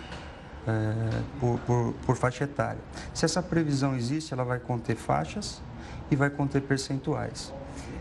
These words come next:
É, precisa verificar se tá previsto o reajuste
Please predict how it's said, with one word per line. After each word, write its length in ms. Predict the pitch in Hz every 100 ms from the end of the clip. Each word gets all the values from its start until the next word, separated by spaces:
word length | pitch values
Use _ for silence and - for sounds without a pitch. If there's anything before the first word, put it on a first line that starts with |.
| -
É, 200 | 113 110
precisa 260 | - 143 139
verificar 520 | 139 131 135 - 139
se 140 | -
tá 160 | - 131
previsto 580 | 131 139 113 131 131 143
o 20 |
reajuste 640 | 127 120 110 127 - 135